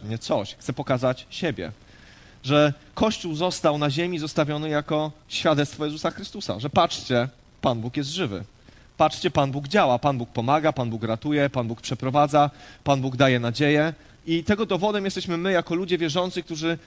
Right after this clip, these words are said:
jesteśmy tutaj na ziemi. W innym przypadku, po nawróceniu, Jezus powinien nas zabierać do nieba, jeżeli nie mielibyśmy misji. To każdy z nas zostałby automatycznie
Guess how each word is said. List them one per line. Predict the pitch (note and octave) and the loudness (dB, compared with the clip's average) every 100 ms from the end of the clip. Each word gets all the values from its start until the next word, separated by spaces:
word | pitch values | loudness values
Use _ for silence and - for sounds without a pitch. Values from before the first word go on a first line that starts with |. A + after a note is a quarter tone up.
| - | -2
jesteśmy | F#3+ - G3+ F3+ | -2 0 -2 -6
tutaj | F#3 F#3 | -4 -2
na | F#3 | -2
ziemi. | F#3 F3 G#2+ G2+ - - | 0 -2 -2 -6 -14 -6
W | G3+ | -2
innym | B3+ | -2
przypadku, | B3 A3+ - G#3 - - C3+ C#3 - - - - _ - - | -2 -2 4 4 2 -2 -2 -2 -8 -20 -20 -20 _ -20 -4
po | |
nawróceniu, | F#3+ F#3+ G3 - E3 D3 F3 | 2 2 2 2 2 2 0
Jezus | F#3 F#3 F3+ | 0 0 -4
powinien | F#3 F#3 F#3 | -6 -4 -2
nas | F3+ | -2
zabierać | E3 F3+ D3 C#3+ | 0 0 2 0
do | D#3+ | -2
nieba, | G3 D#3+ F#2+ A2 - - _ _ - _ _ - | -4 -4 -6 -8 -16 -20 _ _ -20 _ _ -4
jeżeli | C3 D3+ | 0 2
nie | D3+ | 2
mielibyśmy | C#3+ B2+ B2+ D3 | 0 0 -2 -4
misji. | E3 D#3 - F#2+ G2+ - _ - _ | -4 -6 -6 -10 -10 -20 _ -20 _
To | E3+ | -4
każdy | - F#3 F3+ | 2 2 0
z | E3 | -2
nas | D#3 | -2
zostałby | D#3 - D3+ D#3+ - | -2 -4 -2 -2 0
automatycznie | G#3+ G#3+ A#3 A3 - - - G#2 | 0 0 0 2 0 -4 -4 -4